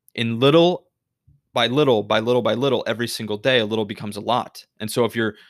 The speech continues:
if you're cutting down on the sleep, or you're cutting down on the food, or you're not eating the right foods, or you're not moving enough day after day after day, we're gonna get to the end of the month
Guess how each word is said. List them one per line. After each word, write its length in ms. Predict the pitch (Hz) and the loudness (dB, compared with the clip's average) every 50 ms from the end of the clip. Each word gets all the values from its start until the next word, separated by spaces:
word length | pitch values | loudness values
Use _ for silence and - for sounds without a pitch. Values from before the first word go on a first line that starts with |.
| _ _ _ _ _ _ _ | _ _ _ _ _ _ _
if 160 | - 113 - - | -8 -8 -4 -2
you're 140 | 110 107 | -2 -2
cutting 380 | 107 - - - 147 147 135 117 | -2 -4 -4 -2 -2 0 0 0
down 280 | 120 120 120 123 120 113 | 0 0 0 0 -2 -2
on 80 | 107 | -4
the 60 | 107 | -4
sleep, 400 | 104 - - - 127 127 110 - | -6 -8 -8 -4 -2 -4 -2 -2
or 40 | 104 | -4
you're 140 | 107 107 104 | -6 -6 -6
cutting 320 | - - - 135 135 131 | -8 -4 -4 -4 -2 -2
down 220 | 113 120 113 117 113 | 0 0 0 0 -2
on 80 | 107 | -4
the 100 | 107 104 | -6 -6
food, 280 | 101 - - 135 123 117 | -8 -6 -4 -2 -2 -2
or 20 | |
you're 100 | 107 107 | -2 -2
not 160 | 113 120 120 117 | 0 0 0 0
eating 120 | 107 110 | -2 -2
the 60 | 107 | -2
right 140 | 104 - - | -2 -4 -2
foods, 280 | - 139 131 123 107 107 | 0 0 0 0 0 -2
or 40 | |
you're 100 | 104 104 | -4 -2
not 180 | 113 123 117 - | 0 0 0 0
moving 280 | 120 135 139 120 113 110 | 2 2 2 2 2 0
enough 280 | 107 107 104 104 - _ - - - - _ - | 0 0 -2 -4 -6 _ -20 -20 -20 -20 _ -2
day 160 | 120 120 120 | 0 2 2
after 220 | 120 113 - 113 110 | 2 0 -2 0 2
day 120 | 113 110 | 2 2
after 200 | 110 - - 107 | 2 0 -2 2
day, 420 | 113 135 135 113 101 101 110 - _ _ _ _ _ - | 4 4 4 4 2 2 0 -4 _ _ _ _ _ -8
we're 80 | 113 107 | -6 -2
gonna 220 | 120 117 113 107 | -2 -2 -2 -2
get 240 | 101 113 127 131 - | 0 0 -2 -2 -2
to 80 | - | -6
the 180 | 117 110 107 107 | -10 -6 -2 -2
end 140 | 110 107 107 | -2 -2 -2
of 60 | 101 | -4
the 60 | 104 | -2
month 280 | 107 123 135 139 120 | 0 0 0 0 0